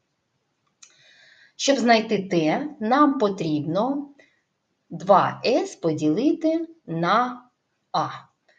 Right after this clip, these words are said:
Причому, оскільки час у нас в квадраті, то ми повинні ще з цієї відповіді, е,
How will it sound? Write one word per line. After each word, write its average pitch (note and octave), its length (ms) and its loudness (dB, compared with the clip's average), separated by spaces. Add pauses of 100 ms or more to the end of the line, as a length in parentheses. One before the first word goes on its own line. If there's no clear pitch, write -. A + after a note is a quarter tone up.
(140)
Причому, G#3 800 -4 (140)
оскільки F#3+ 640 -6
час F#3 400 2
у - 20 -6
нас C#3 180 -4
в - 60 -20
квадраті, F#3+ 540 -2
то F#3+ 120 -6
ми F#3 180 -2
повинні F#3 400 -4
ще E3+ 200 -4
з - 120 -12
цієї E3+ 720 -2
відповіді, E3 680 -4
е, - 120 -12